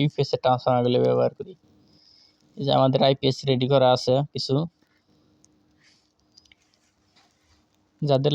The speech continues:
লাগবে অবশ্যই স্ক্রিনে দেওয়া নাম্বারে যোগাযোগ করবেন। আইপিএস, ইউপিএস ট্রান্সফরমার।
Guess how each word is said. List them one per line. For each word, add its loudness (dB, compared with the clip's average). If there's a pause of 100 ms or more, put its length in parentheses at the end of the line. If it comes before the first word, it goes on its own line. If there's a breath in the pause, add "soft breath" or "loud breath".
(120)
লাগবে 2 (100)
অবশ্যই 0
স্ক্রিনে 0
দেওয়া 2
নাম্বারে 2 (100)
যোগাযোগ 2 (100)
করবেন। 0 (1120 soft breath)
আইপিএস, 0 (100)
ইউপিএস 0 (680)
ট্রান্সফরমার। 0